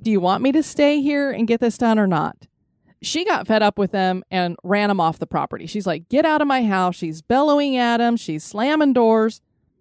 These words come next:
So the guy picks up his tools and he takes off.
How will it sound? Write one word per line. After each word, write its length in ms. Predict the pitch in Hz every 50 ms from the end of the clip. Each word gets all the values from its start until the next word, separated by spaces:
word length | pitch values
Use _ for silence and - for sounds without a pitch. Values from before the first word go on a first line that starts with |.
| _ _
So 120 | - 226
the 60 | 214
guy 240 | 226 240 240 233 233
picks 320 | - _ - 381 415 - -
up 140 | 359 -
his 160 | 302 262 - -
tools 380 | - 202 175 165 165 170 -
and 100 | 196 180
he 80 | 175 170
takes 400 | - - 294 320 339 - - -
off. 320 | 175 151 151 156 - _